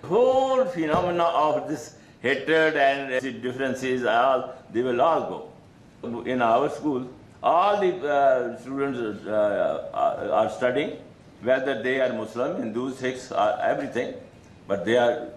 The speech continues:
in very harmony. They remain a brother, complete brotherhood. There is no any, uh, difference, and they are much better than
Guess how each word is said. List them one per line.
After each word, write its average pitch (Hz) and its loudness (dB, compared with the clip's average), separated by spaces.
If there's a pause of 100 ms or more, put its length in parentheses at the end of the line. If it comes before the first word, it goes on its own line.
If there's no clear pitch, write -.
(240)
in 98 -6
very 139 0
harmony. 92 -6 (520)
They 120 2
remain 123 0
a 104 2
brother, 101 -2
complete 117 0
brotherhood. 120 0 (320)
There 120 0
is 90 -4
no 220 2
any, 139 -2
uh, 90 -8 (120)
difference, 123 -4 (540)
and 113 -2
they 160 4
are 175 4
much 170 -2
better 233 2
than 214 0